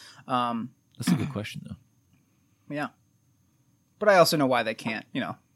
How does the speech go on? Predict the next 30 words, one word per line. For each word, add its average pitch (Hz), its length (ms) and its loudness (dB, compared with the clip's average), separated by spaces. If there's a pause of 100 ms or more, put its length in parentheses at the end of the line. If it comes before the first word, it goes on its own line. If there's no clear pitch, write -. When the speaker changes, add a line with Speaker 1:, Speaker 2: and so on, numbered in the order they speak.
(340)
Speaker 1:
<laughs> - 580 -10
give 156 160 0
away 143 220 0
the 151 120 2
recipe 160 500 0
for 147 340 -4
their - 320 -10
Speaker 2:
Sure. 92 380 -4
Speaker 1:
flavored 147 420 -4
whiskey. 151 480 -12 (1500)
Speaker 2:
Did 110 160 -2
you 120 80 4
pour 120 180 6
the 107 80 8
whiskey 110 300 4
in 110 80 6
there, 113 120 6
John, 113 260 6
or 104 40 4
did 95 200 0
you 95 80 -2
just 92 160 2
take 95 80 2
a 92 40 0
Speaker 1:
No, 92 40 2
I - 40 -4
Speaker 2:
sip 92 140 -2
of 92 60 -4
the 90 80 0
beer? 92 300 -2